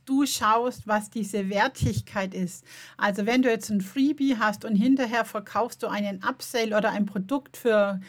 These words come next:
zwanzig, dreißig, fünfzig Euro, dann ist da kein großer Schaden dabei und, ähm, der Kunde kann dich noch mehr kennenlernen. Du hast ja auch Arbeit reingesteckt,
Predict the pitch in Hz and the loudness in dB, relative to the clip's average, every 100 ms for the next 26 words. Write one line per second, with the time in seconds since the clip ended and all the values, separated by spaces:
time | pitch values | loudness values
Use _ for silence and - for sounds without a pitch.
0 | - - - 247 262 - - 220 240 247 | -16 -20 0 2 4 0 -4 -2 -2 -2
1 | 190 - 294 302 - 208 196 226 302 294 | -6 0 0 0 -6 -6 -4 0 2 4
2 | 233 285 - - - 208 208 233 - 240 | 4 4 0 -10 -8 -2 -2 -2 -2 -2
3 | 226 214 - 214 240 - 214 220 214 196 | -2 -2 -2 0 -2 -4 -4 -2 -2 -2
4 | 190 214 254 269 262 254 254 247 262 - | 2 4 6 4 4 2 2 2 2 -2
5 | 226 226 208 220 214 214 208 214 - 240 | -2 -2 -2 0 2 4 4 4 0 -4
6 | 220 240 254 269 - 226 226 214 202 208 | -2 2 2 2 -2 -6 -4 -2 0 0
7 | 180 - 285 320 269 269 269 262 208 214 | -2 0 4 6 6 4 2 0 -2 -4
8 | 214 202 190 196 262 277 262 247 226 226 | -6 -8 -10 -2 0 2 0 0 -4 -6
9 | 220 - 220 214 | -10 -10 -12 -12